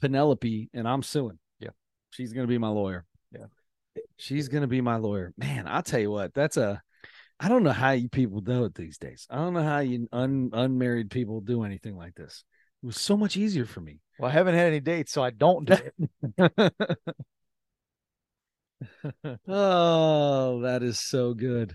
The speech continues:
Speaker 2: Anyway.
Speaker 1: Okay. Adam, uh, we have made it to the next section.
Speaker 2: Mm-hmm.
Speaker 1: What are we gonna call that?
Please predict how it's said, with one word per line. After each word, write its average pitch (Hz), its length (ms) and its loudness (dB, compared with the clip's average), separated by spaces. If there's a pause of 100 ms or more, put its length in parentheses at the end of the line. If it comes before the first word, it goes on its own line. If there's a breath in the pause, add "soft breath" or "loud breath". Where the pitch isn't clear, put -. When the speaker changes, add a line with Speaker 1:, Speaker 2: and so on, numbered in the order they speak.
(140)
Speaker 2:
Anyway. 131 540 -2
Speaker 1:
Okay. 185 520 6 (680)
Adam, 156 420 4 (360)
uh, 127 320 2
we 135 160 2
have 143 160 4
made 139 240 4
it 139 140 -4
to 131 220 0
the 123 140 0
next 131 300 0
section. 135 480 0 (260 soft breath)
Speaker 2:
Mm-hmm. 123 100 -18
Speaker 1:
What 190 120 8
are 294 40 10
we 320 100 8
gonna 381 140 -2
call 170 300 0
that? 92 180 -10